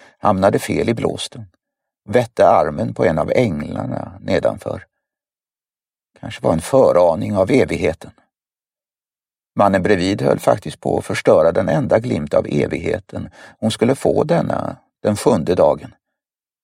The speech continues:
Och för övrigt brukade folk gissa att hon var tio år yngre.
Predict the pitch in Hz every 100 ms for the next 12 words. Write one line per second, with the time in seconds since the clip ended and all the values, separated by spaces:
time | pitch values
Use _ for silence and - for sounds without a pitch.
0 | _ _ _ _ _ _ _ _ 110 -
1 | 139 85 90 - 110 127 147 - 98 -
2 | 139 - - - - - - - - -
3 | 95 117 92 107 90 80 - 104 185 131